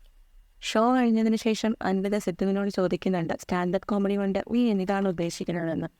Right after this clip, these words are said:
അപ്പോൾ അവൻ മറുപടിയായി പറയുന്നു, "ഇവിടെ വരുന്ന ഓരോ വ്യക്തിക്കും മനസ്സിൽ ഒരുപാട് വിഷമങ്ങൾ ഉണ്ടാകും.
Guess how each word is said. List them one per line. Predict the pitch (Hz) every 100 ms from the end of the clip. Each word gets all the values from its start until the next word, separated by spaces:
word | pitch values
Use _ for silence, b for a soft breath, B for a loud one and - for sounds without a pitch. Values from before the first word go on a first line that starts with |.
| _ _ -
അപ്പോൾ | 233 262
അവൻ | 240 226 226
മറുപടിയായി | 185 185 185 185 190 -
പറയുന്നു, | 160 165 165 _
"ഇവിടെ | - 214 240
വരുന്ന | 247 240 233 -
ഓരോ | 190 190 214
വ്യക്തിക്കും | 220 - 196 208
മനസ്സിൽ | 190 185 185 196
ഒരുപാട് | 185 185 190 202
വിഷമങ്ങൾ | 190 - 175 190
ഉണ്ടാകും. | 185 170 160 165